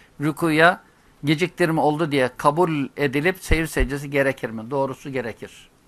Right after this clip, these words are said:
Gerekir. Yani sehiv secdesi yapması doğru olandır. Evet. Çünkü, e, bırakma var. Ben dördüncü Levent'te çalışıyorum. Yakında bir cami yok. Mecbur, e, iş yerinde namaz kılıyorum. Kıbleyi öğrenecek kimse yok. Kıblenin,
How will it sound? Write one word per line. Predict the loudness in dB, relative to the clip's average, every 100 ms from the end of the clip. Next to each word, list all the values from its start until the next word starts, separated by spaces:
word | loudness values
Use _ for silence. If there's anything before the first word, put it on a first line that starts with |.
| _ _ _ _
Gerekir. | -10 -10 -10 -18 -20 -20 _ _
Yani | -8 -6
sehiv | -6 -6 -6
secdesi | -6 -10 -8
yapması | -12 -10 -12 -8 -2
doğru | 0 0
olandır. | 0 0 -4 -10 -14 -20 _ _ _ _ _ _ _
Evet. | -6 -4 -6 _ _ _ _ -20 -20 -10
Çünkü, | -8 -4 -4 -4 -10 -12
e, | -6 -4 -4 -6 -6 -8 -12 -16 _ -20 -20 0
bırakma | 2 2 -2 -8 -8 -8
var. | -8 -8 -20 _ _ _ -20 -20 -20 -20 -20 -20 _ 6
Ben | 6 10
dördüncü | 8 8 0 0 0 2
Levent'te | 2 2 0 -2 2
çalışıyorum. | 2 2 2 4 4 4
Yakında | -2 0 0 0
bir | 0 -2
cami | 2 2 4
yok. | 0 0
Mecbur, | -4 -2 2 2 2 -2 -6
e, | -2 0 0
iş | -2 -2
yerinde | 0 0 0
namaz | 4 4 2
kılıyorum. | -2 -2 0 -2 -2
Kıbleyi | -4 0 2 2
öğrenecek | 2 2 0 -2 -4 -4
kimse | -6 -2 2
yok. | 2 0
Kıblenin, | -8 -6 -6 -6 -8